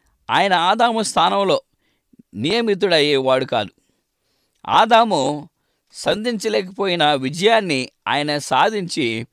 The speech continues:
ఉండేవాడు కాదు. మనం ఏ రకంగానైనాను మన రక్షకునిగా ఉన్న మరింత తీవ్రత గల సంఘర్షణకు గురి అయితే ఆయన మనకు చేతు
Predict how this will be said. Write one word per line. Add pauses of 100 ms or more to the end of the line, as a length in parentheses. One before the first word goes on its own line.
(320)
ఉండేవాడు
కాదు. (960)
మనం
ఏ
రకంగానైనాను (560)
మన
రక్షకునిగా
ఉన్న (760)
మరింత
తీవ్రత
గల
సంఘర్షణకు (140)
గురి
అయితే (800)
ఆయన
మనకు
చేతు